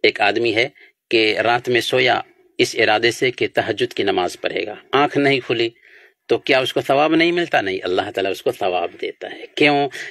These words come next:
इसलिए कि वो माजूर है, आंख नहीं खुली, माजूर है, लिहाजा उसको सवाब मिल जाएगा। उसी तरीके से एक इंसान है जो कोई अमल करता था, बीमार हो जाने की वजह से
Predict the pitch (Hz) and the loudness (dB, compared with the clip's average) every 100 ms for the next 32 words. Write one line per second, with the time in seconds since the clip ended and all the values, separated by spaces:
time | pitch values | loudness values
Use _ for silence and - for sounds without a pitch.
0 | - 110 117 143 202 - 170 151 131 127 | -6 -4 -2 0 0 -2 -2 -2 2 2
1 | 127 143 185 185 143 139 131 151 - 151 | 4 2 2 2 2 2 4 0 2 2
2 | 170 190 - 185 190 196 - - - 101 | 4 2 0 -2 0 -4 -12 -20 -10 0
3 | 123 135 139 190 208 170 190 - - - | 2 2 2 2 0 0 0 -2 -4 0
4 | 120 127 113 98 - 127 98 90 87 90 | 2 2 2 0 -2 0 0 0 -2 -4
5 | 85 85 92 101 - 185 165 165 160 170 | -2 -2 -2 -2 0 0 0 0 -2 0
6 | 165 - - - 117 - 117 110 127 135 | -2 -4 -12 -6 -6 -4 -4 0 2 2
7 | 127 135 151 - - 104 165 180 - - | 2 0 -2 -12 -10 -2 0 0 -4 -2
8 | 156 180 196 - _ _ _ _ - 139 | 0 0 -2 -6 _ _ _ _ -2 0
9 | 185 208 - 131 - 98 - 95 147 196 | 2 0 0 -2 2 0 0 0 0 2
10 | 196 185 147 143 143 135 127 123 113 110 | 0 0 0 0 2 0 0 0 2 0
11 | 139 | 0